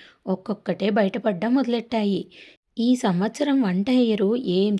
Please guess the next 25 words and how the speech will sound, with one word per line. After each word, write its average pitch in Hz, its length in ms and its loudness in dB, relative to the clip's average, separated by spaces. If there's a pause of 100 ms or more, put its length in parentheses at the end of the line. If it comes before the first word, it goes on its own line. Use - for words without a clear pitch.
చేస్తే 180 280 -4
అది 208 220 0
తిని 214 460 0
నోరు 202 360 -2
మూసుకొని 220 480 -2
ఊరుకోవాలి 202 720 -2
కాబోలని 196 800 -2 (440)
అనుకున్నప్పుడంతా 196 1300 0 (400)
ఆవకాయ 233 560 2
కోసం 214 560 0
నోరు 202 300 2
ఊరడం 226 400 2
మొదలెట్టింది. 208 760 -2 (400)
ఆవకాయ 247 500 0
కోసం 262 460 0
మా 208 140 0
ఇంటికి 202 720 0
మా 202 180 0
వారి 190 300 -2
మిత్రులు 233 420 0
కొందరు 202 640 -2
కుటుంబాలతో 226 760 -2
సహా 247 500 -4 (400)
సహభోజనానికి 226 960 0
వచ్చేవారు. 226 760 0